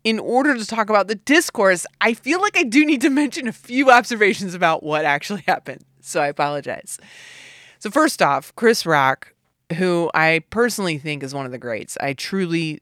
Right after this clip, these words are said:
love him as a comedian. Um, I've never, I don't think I've ever met him. Anyway, I think he stumbled a bit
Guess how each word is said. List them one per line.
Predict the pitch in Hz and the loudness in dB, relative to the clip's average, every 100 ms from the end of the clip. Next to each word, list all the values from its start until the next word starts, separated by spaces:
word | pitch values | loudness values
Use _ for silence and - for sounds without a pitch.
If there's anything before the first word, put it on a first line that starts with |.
| _ - | _ -12
love | 139 127 120 | -6 -6 -8
him | 143 127 | -12 -12
as | 120 120 | -12 -14
a | |
comedian. | - 131 120 117 113 113 123 _ - 131 | -12 -12 -12 -12 -12 -14 -18 _ -16 -12
Um, | 127 117 90 - - _ _ _ _ _ _ _ _ _ _ _ - - _ _ - | -10 -10 -12 -16 -20 _ _ _ _ _ _ _ _ _ _ _ -20 -20 _ _ -8
I've | 143 135 | -6 -6
never, | 135 135 131 123 - | -8 -6 -6 -6 -8
I | |
don't | 254 349 | -12 -14
think | 160 151 | -12 -10
I've | 135 | -10
ever | 117 - - | -12 -14 -14
met | - 131 | -16 -16
him. | 127 - - - _ _ _ _ _ _ _ _ _ _ _ _ _ _ _ _ _ _ _ _ _ _ _ - | -20 -20 -20 -20 _ _ _ _ _ _ _ _ _ _ _ _ _ _ _ _ _ _ _ _ _ _ _ 0
Anyway, | 226 175 139 | 2 2 2
I | 151 | 0
think | 180 294 294 | 2 -2 -2
he | 254 247 | -2 -2
stumbled | - 214 208 208 185 | 0 0 2 0 0
a | 170 | -2
bit | 117 151 143 | -2 0 0